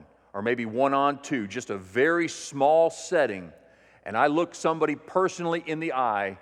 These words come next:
and I ask them some very key and pointed questions about their faith.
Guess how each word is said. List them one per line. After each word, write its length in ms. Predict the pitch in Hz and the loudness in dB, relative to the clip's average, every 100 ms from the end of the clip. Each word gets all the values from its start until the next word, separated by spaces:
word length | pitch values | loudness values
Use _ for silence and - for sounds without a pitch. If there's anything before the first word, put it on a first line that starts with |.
| - _ _ _ _ | -20 _ _ _ _
and 120 | 110 | -2
I 100 | 117 | 2
ask 360 | 123 127 127 - | 4 4 4 2
them 120 | 127 | -10
some 220 | 107 113 | -8 -10
very 260 | 98 107 117 | -2 -2 -2
key 400 | 113 131 120 117 | -6 -8 -6 -6
and 160 | 107 107 | -10 -10
pointed 300 | - 104 104 | -8 -10 -8
questions 460 | - 98 92 90 | -8 -8 -8 -14
about 180 | 87 92 | -8 -6
their 80 | 87 | -6
faith. 280 | - 101 | -6 -6